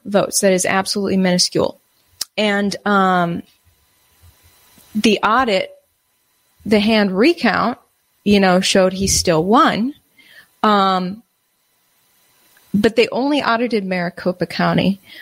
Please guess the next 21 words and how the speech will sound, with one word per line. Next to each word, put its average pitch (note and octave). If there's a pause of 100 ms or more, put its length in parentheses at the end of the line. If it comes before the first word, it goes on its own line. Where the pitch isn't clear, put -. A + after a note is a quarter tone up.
(180)
Um, F3+ (480)
compromised A3+
machines F3+
were F3
used E3+
c-, -
throughout F#3
the G#3
state. - (720)
And F#3+ (540)
a G3+
lot A3
can C4+
be A3
done F3+ (1080)
with G#3
the G#3
hacking F#3+
of -
compromised F#3
machines, -